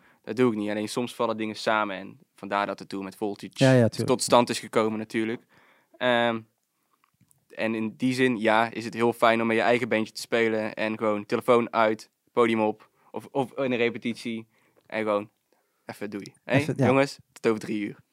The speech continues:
Speaker 1: Soms.
Speaker 2: Soms drie
Speaker 1: Weet
Speaker 2: uur,
Speaker 1: je wel.
Speaker 2: vier.
Speaker 1: Vier uur. Maakt allemaal niet uit. Maar dat is, dat is, dat is heel fijn. Ik zou dit werk niet kunnen doen zonder dat ik in een band zou spelen.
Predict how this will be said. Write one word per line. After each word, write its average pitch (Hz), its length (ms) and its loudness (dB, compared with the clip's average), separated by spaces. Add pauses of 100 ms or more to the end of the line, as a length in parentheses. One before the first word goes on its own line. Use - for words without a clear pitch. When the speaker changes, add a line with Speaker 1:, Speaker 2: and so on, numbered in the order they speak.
(460)
Speaker 1:
Soms. - 380 -10 (160)
Speaker 2:
Soms - 260 -16
drie 113 140 0
Speaker 1:
Weet 107 80 2
Speaker 2:
uur, 101 60 -4
Speaker 1:
je 95 60 -6
wel. 101 100 -8
Speaker 2:
vier. 98 180 -8 (260)
Speaker 1:
Vier - 320 -12 (160)
uur. 208 340 -6
Maakt 117 200 0
allemaal 113 240 2
niet 101 100 2
uit. 127 80 6
Maar 135 220 8
dat 151 160 8
is, 143 100 2
dat 131 180 4
is, - 180 -6
dat 123 160 4
is 117 120 -6
heel 117 160 4
fijn. 107 400 2 (240)
Ik 135 180 -4
zou 123 640 4
dit 123 180 -2
werk 117 240 2
niet 123 240 -2
kunnen 185 260 0
doen 190 340 -4 (440)
zonder 135 280 -4
dat 123 80 4
ik 123 80 -6
in 113 60 -2
een 107 80 -4
band 95 180 -6
zou - 140 -16
spelen. - 360 -14